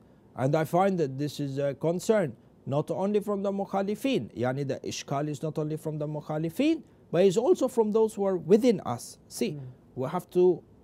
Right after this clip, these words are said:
Speaker 1: strengthen our belief in-house.
Speaker 2: Yeah.
Speaker 1: As we propagate outside, we also have to protect our ha-,
Speaker 2: Definitely.
Speaker 1: faith in-house.
Speaker 2: Yeah, yeah, yeah.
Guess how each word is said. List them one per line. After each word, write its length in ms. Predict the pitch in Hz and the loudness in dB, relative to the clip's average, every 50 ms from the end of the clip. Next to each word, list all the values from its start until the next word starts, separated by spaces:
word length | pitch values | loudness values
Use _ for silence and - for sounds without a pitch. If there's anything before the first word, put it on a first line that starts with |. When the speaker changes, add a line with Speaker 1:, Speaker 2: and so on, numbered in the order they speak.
| - - - | -20 -20 -20
Speaker 1:
strengthen 720 | - - - - - 180 180 185 - 202 196 190 185 165 - - | -20 -20 -10 0 0 0 0 0 -2 -2 -2 -2 -2 -4 -6 -4
our 200 | 107 139 139 131 | -2 -2 -2 -2
belief 400 | 131 135 139 151 170 165 - - _ | -2 -2 -2 0 -2 -2 -4 -4 _
in-house. 680 | 165 175 160 - - - 98 71 67 - - - - - _ _ _ - - - - _ - - _ - - - | 2 2 2 2 -6 -14 -14 -14 -14 -18 -20 -20 -20 -20 _ _ _ -20 -20 -20 -20 _ -20 -20 _ -20 -16 -12
Speaker 2:
Yeah. 220 | 131 123 123 117 107 - _ - - _ - - - _ - - - _ _ - - _ _ _ - _ | -8 -6 -6 -6 -8 -12 _ -20 -20 _ -20 -20 -20 _ -20 -20 -20 _ _ -20 -20 _ _ _ -6 _
Speaker 1:
As 260 | - 135 139 123 117 131 | 4 4 4 4 0 -2
we 140 | 131 135 123 | -2 -2 -4
propagate 760 | - - 143 143 - 156 143 131 165 202 220 214 - - - _ - _ _ _ _ _ - _ _ _ _ - | -2 -2 -2 0 0 -2 0 2 2 2 2 0 -6 -20 -20 _ -20 _ _ _ _ _ -20 _ _ _ _ 2
outside, 540 | 143 160 185 180 - - 208 233 247 170 | 4 4 4 2 -2 -2 -2 0 0 -2
we 100 | 123 113 | -4 -6
also 280 | 113 107 123 135 - 156 | -4 -4 -6 -6 -6 -6
have 160 | 160 175 - | -8 -6 -6
to 80 | - 202 | -8 -8
protect 340 | - 190 175 202 180 - 202 | -6 -6 -8 -8 -4 -2 -2
our 160 | 196 196 190 | 0 0 -2
ha-, 200 | 185 - 190 - - - - _ - | -2 -4 -10 -10 -10 -18 -20 _ 0
Speaker 2:
Definitely. 340 | - 165 165 - - 190 240 254 117 | 2 2 2 4 2 0 0 -2 -4
Speaker 1:
faith 40 | 113 - | -8 -4
in-house. 480 | - 220 220 - - - - - - - | -4 -4 -4 -6 -14 -16 -18 -18 -18 -12
Speaker 2:
Yeah, 140 | 135 131 135 | -8 -2 0
yeah, 200 | 147 156 160 156 | 0 0 2 0
yeah. 20 | 147 | -2